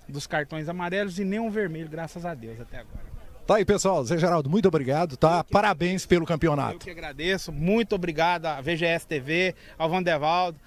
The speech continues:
Speaker 1: E, público, domingo às nove da manhã já começa as semifinais, né? É, os jogos serão entre Café Franciscano e Bem Amigos da cidade de Itapaci, C R V Uruana versus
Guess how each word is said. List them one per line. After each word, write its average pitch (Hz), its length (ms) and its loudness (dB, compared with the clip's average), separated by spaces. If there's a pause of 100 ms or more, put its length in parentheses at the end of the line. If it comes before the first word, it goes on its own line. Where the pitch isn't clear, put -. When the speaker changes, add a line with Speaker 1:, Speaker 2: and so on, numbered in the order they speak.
(300)
Speaker 1:
E, 180 80 -10
público, 180 480 0 (220)
domingo 208 480 2
às 196 160 2
nove 202 240 0
da 196 100 0
manhã 185 380 0
já 185 140 -4
começa 185 400 -6
as - 40 -10
semifinais, 156 720 -4
né? 147 200 -6 (360)
É, 135 220 -8 (100)
os 214 240 2
jogos 170 460 0
serão 151 560 -2
entre 143 480 -8 (840)
Café 190 360 2
Franciscano 196 920 -4
e 185 100 -4
Bem 190 280 0
Amigos 165 420 0
da 165 100 -4
cidade 147 340 -4
de 156 40 -8
Itapaci, 190 760 -6
C - 280 -6
R 202 420 2
V 156 240 0
Uruana 202 760 0 (540)
versus 175 760 -2